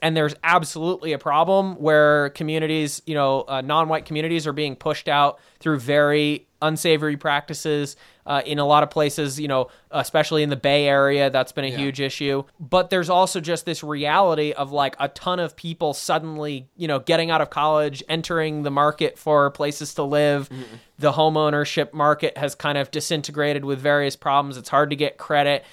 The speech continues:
Speaker 1: you know, and so they're, they're moving into low-income neighborhoods in cities
Speaker 2: Yeah.
Speaker 1: because that's where they can afford to go. And maybe they can, uh, maybe they can afford to pay more in rent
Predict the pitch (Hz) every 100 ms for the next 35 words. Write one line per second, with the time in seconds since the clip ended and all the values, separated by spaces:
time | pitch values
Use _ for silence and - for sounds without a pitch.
0 | - _ 151 143 135 147 147 - 151 151
1 | 160 160 151 - _ _ _ _ _ _
2 | - 156 175 170 180 180 180 160 170 175
3 | 165 139 147 160 151 160 165 151 143 185
4 | 175 151 151 143 151 139 123 226 196 151
5 | 160 165 156 123 135 147 156 170 160 214
6 | 254 180 135 151 131 135 135 135 139 156
7 | 165 156 160 - 156 143 - 120 170 180
8 | 175 151 160 165 156 - 156 143 - 151
9 | - 165 165 156 - - - 156 160 151
10 | 143 135 151 175 160